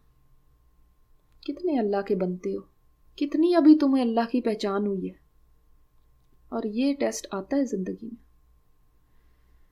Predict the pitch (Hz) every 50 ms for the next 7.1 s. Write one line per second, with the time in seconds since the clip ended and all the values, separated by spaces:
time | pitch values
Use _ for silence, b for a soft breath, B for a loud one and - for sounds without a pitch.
0 | - - - - - - - - - - - - - - - - - - - -
1 | - - _ - - - 269 277 285 277 277 302 302 311 302 311 320 311 311 320
2 | 311 311 - 226 220 220 226 226 226 202 202 202 208 220 233 233 226 226 220 214
3 | 214 - 214 214 208 214 - 214 202 202 208 214 214 208 220 214 220 214 208 202
4 | 196 196 196 202 196 208 202 196 196 196 196 190 - 226 214 240 285 - - -
5 | - - _ - - - _ - - _ _ _ - - - - - - _ _
6 | - - _ _ _ _ _ _ - - - _ _ - - - _ - - -
7 | - 233